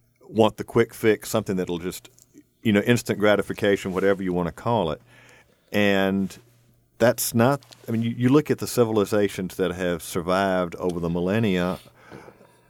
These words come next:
you have to think about the long term. You have to make the investment for the long term, whether it's infrastructure.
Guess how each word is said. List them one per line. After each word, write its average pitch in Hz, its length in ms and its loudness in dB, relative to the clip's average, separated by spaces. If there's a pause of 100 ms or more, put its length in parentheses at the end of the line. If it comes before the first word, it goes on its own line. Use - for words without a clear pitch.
(160)
you 117 180 2
have 123 280 0
to - 80 -18
think 131 320 0
about 90 480 0
the 98 80 2
long 98 320 2
term. 98 480 -4
You 87 100 -8
have 95 260 -8
to - 120 -8
make 95 180 0
the 98 100 0
investment - 580 2
for 82 120 -2
the 73 80 0
long 67 320 -2
term, 50 460 -6 (800)
whether 90 200 6
it's - 120 -2
infrastructure. - 880 0